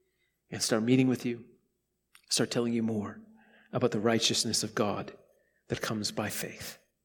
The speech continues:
"The law and the prophets were until John," Jesus says. "And since then, the proclamation of the good news of salvation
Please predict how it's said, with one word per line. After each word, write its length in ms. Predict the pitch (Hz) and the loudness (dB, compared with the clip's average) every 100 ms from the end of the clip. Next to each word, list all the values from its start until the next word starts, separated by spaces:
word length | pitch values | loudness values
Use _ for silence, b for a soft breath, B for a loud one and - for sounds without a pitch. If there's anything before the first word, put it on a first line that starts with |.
| _ _ _ _ _ _ _ _ _ _ _ _ _ _ _ - - - _ _ _ _ _ - | _ _ _ _ _ _ _ _ _ _ _ _ _ _ _ -20 -20 -20 _ _ _ _ _ 10
"The 140 | 156 | 12
law 400 | 156 180 208 214 | 12 12 12 12
and 180 | 208 175 | 12 6
the 60 | 170 | 6
prophets 580 | - 185 180 185 - | 10 10 12 10 6
were 280 | 143 165 170 - | 10 12 12 12
until 540 | 175 170 165 175 160 | 12 12 10 12 10
John," 800 | 127 156 156 123 107 101 101 - - - _ - | 10 10 10 8 2 -4 -6 -10 -16 -20 _ -6
Jesus 320 | 117 104 - | -4 0 2
says. 360 | 113 110 110 - _ _ _ B B B B | 2 -2 -4 -6 _ _ _ B B B B
"And 160 | 175 | 10
since 460 | - - 214 240 - | 12 12 12 12 12
then, 380 | 196 190 190 185 B - | 12 12 12 6 B 0
the 80 | 151 | 4
proclamation 920 | - 190 208 196 180 180 180 - 185 | 12 12 12 10 12 12 12 10 4
of 140 | 143 | 4
the 60 | 143 - | 2 12
good 220 | 196 180 | 12 12
news 480 | 180 175 170 165 - B | 10 12 12 10 6 B
of 80 | - | 2
salvation 960 | - 156 196 185 185 175 - 160 160 | 10 12 12 12 12 12 8 6 6